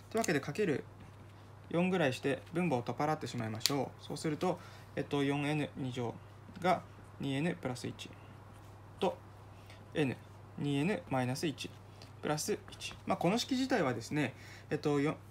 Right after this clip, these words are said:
マイナス一を両辺からさっ引いておくと、因数分解されるということでいいんですが、そういう意味ではなくて、二エヌプラス一単位で見てみると、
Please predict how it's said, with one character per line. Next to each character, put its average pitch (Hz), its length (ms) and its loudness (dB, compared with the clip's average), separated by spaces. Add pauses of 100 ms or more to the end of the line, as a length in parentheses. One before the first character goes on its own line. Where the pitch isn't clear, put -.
マ 151 120 6
イ 156 40 6
ナ 151 80 4
ス 156 100 2
一 156 240 2
を 139 500 2
両 143 100 6
辺 131 180 2
か 120 80 -2
ら 117 100 0
さ - 120 -4
っ 127 120 -4
引 131 80 0
い - 20 -4
て 120 60 0
お 117 60 0
く - 100 -14
と、 196 220 4 (240)
因 151 100 2
数 139 140 2
分 131 160 0
解 120 100 0
さ 113 140 0
れ 117 80 2
る 110 60 0
と - 100 -6
い - 20 -2
う - 40 -2
こ - 80 -6
と - 100 -8
で 175 180 2 (280)
い 135 80 2
い - 20 4
ん 127 60 2
で 113 80 2
す 113 120 -2
が、 170 220 10 (220)
そ 196 100 2
う 220 40 6
い 226 100 4
う 226 40 4
意 240 40 6
味 240 120 6
で 165 60 4
は 120 120 4
な 120 100 2
く - 120 -8
て、 165 360 4
二 160 120 2
エ 214 60 4
ヌ 208 100 2
プ 196 100 -2
ラ 175 80 4
ス 175 100 2
一 170 180 2
単 175 220 6
位 156 40 4
で 147 80 2
見 151 100 2
て 156 100 2
み 156 100 4
る 170 80 4
と、 214 240 8